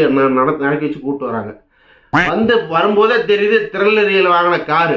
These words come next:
அதுக்கே சொர்ணத்து போய் தான் கிடக்குறான். இவன் சம்பாரிச்சு வாங்கல. ஒரு பி ஜி எம் என்னமோ ஒரு ஹீரோவை இன்ட்ரடியூஸ் பண்ற மாதிரி.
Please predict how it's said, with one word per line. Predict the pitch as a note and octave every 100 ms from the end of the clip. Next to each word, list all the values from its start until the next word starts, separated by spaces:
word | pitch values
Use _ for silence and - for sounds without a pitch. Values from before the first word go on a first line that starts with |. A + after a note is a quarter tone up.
| - _
அதுக்கே | C#3+ E3+ G3+ G#3 G#3+
சொர்ணத்து | F3 E3+ G3+ G3 E3
போய் | E3 F3
தான் | E3
கிடக்குறான். | D3+ C#3+ C#3+
இவன் | C#3+ C#3 D3+
சம்பாரிச்சு | E3 F#3 F3+ E3
வாங்கல. | C#3+ C#3 A#2+ A#2 - _ _ _ -
ஒரு | E3 G3+ G3+
பி | G3+ F3+
ஜி | F#3+
எம் | D3+ C#3 - _ _ _ - - _
என்னமோ | C#3+ F#3 G3+
ஒரு | F3
ஹீரோவை | - G3+ G#3+ F#3+ F3+ G#3+ G3+ F3+ E3 D3 D3 C3+
இன்ட்ரடியூஸ் | C3 C#3+ F#3 F#3+ F#3
பண்ற | C#3+ C#3
மாதிரி. | C3+ C#3+ A#2